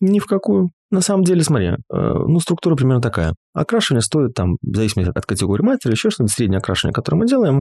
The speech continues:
десять девятьсот, из которых материалы занимают там три тысячи рублей, например.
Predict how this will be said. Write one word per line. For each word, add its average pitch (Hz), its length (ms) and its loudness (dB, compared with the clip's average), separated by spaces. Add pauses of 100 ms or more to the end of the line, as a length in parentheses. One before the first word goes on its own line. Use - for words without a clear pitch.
(140)
десять 82 320 -2
девятьсот, - 320 -2 (200)
из - 100 -6
которых 117 260 -2
материалы 151 420 2
занимают 107 460 0 (320)
там 85 240 -2
три 110 160 0
тысячи - 260 -2
рублей, 80 220 -2
например. 71 340 -4